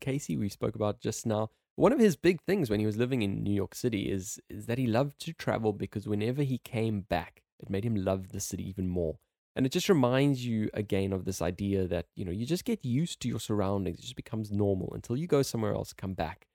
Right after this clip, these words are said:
and you're actually really happy to be home, right? Um, and so you're right. If you can try and force that mental, uh, I guess, change in perspective while we are stuck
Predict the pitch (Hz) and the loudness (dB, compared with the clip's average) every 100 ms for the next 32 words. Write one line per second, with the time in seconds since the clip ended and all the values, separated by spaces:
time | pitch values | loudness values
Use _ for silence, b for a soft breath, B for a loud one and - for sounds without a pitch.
0 | _ _ _ - 101 123 135 196 156 147 | _ _ _ -4 0 2 2 0 2 2
1 | 170 160 135 185 165 - 143 127 160 147 | 2 0 0 0 -2 -6 -4 -2 0 0
2 | 98 104 - - _ _ _ - 107 110 | -2 -6 -8 -14 _ _ _ 0 2 2
3 | 113 117 135 139 131 78 - 123 165 190 | 0 2 4 6 6 4 0 -2 0 2
4 | 170 143 - - 160 180 170 123 120 - | 2 0 -2 -2 0 2 2 2 0 -4
5 | 123 - 104 101 98 95 - 101 95 - | -4 -4 -6 -4 -2 -2 -2 -2 -2 -6
6 | - - 50 52 53 - - 95 98 - | -12 -10 -6 -4 -4 -6 -10 -6 -6 -8
7 | - 90 117 101 90 - - 98 - 82 | -6 0 0 0 -4 -8 -4 -4 -2 -6
8 | 85 - _ - 90 107 127 110 98 101 | -6 -10 _ -4 2 6 6 6 6 6
9 | 104 90 - _ - - 92 - | 6 2 -2 _ -12 -8 -8 -8